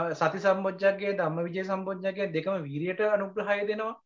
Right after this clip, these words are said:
මොකද මේ බොච්චංග ධර්ම ගැන කතා කරන තැන නිසා. සතිය වෙනම කතා කරන තැන් තියෙනවා. ඒ සතිය කතා කරන්නේ මේ සති සම්පොච්චංගය ගැන නෙමෙයි. දැන් අපි කියමුකෝ සතර සතිපට්ඨානයේ සතිය,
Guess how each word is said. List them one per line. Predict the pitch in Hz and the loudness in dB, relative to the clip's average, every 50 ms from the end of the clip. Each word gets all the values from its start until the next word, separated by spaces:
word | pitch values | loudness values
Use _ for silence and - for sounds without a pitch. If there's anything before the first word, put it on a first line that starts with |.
| _ _ _ | _ _ _
මොකද | - 185 233 247 247 | 0 4 4 4 6
මේ | 254 269 202 | 4 4 4
බොච්චංග | 175 175 180 175 - 247 247 247 | 4 2 2 2 2 2 4 4
ධර්ම | 262 247 254 247 247 247 247 | 4 4 6 4 4 4 2
ගැන | 240 240 247 247 | 2 2 2 2
කතා | 247 240 240 240 240 233 | 2 0 2 2 2 2
කරන | 240 254 269 277 294 | 2 2 0 0 0
තැන | 285 - 226 214 180 156 | 2 2 2 2 2 2
නිසා. | 147 143 - - - - - _ _ _ _ _ _ _ - | -2 -4 -6 -8 -10 -10 -12 _ _ _ _ _ _ _ -2
සතිය | - 180 180 175 - 240 262 254 208 | 2 2 2 2 2 4 6 6 6
වෙනම | 185 185 214 247 277 269 | 6 6 4 4 4 4
කතා | 262 254 254 254 254 247 | 4 4 4 4 6 6
කරන | 277 285 294 277 247 | 6 4 4 4 4
තැන් | 226 214 220 233 247 | 4 4 2 2 0
තියෙනවා. | 240 202 160 135 120 117 104 101 123 190 285 - - _ _ _ _ | 0 -2 -2 -2 -2 -4 -4 -2 -2 -2 -2 -2 -6 _ _ _ _
ඒ | - 170 214 - | 2 4 4 6
සතිය | - 262 254 262 269 262 | 6 4 2 2 0 0
කතා | 254 262 254 262 254 254 247 | 2 2 4 6 6 6 6
කරන්නේ | 254 254 269 269 269 285 | 4 4 2 2 0 0
මේ | 302 311 | 0 0
සති | - 240 226 247 277 | 2 2 2 2 2
සම්පොච්චංගය | 269 240 254 269 254 226 220 220 208 - 269 269 269 269 277 277 277 | 2 2 0 2 6 6 6 6 6 4 2 4 4 2 0 -2 0
ගැන | 269 262 349 349 294 | 0 0 0 0 0
නෙමෙයි. | 214 175 143 113 - - _ _ _ | 0 -2 -2 -4 -6 -12 _ _ _
දැන් | - 147 143 | -6 -4 -2
අපි | 143 143 147 | -2 -4 -4
කියමුකෝ | 147 165 170 170 160 165 180 175 - - - - - - _ | -2 -2 -2 -2 0 0 0 0 0 -2 -6 -18 -20 -20 _
සතර | _ - 156 147 - 156 170 | _ -2 -2 0 2 2 4
සතිපට්ඨානයේ | 175 185 180 185 170 180 185 180 180 - 185 180 180 180 180 185 185 185 185 | 4 2 2 0 2 2 2 2 2 0 0 0 0 0 -2 -2 -2 -2 -2
සතිය, | 185 - 139 139 - - 185 | -2 -2 -4 -4 -4 -2 -2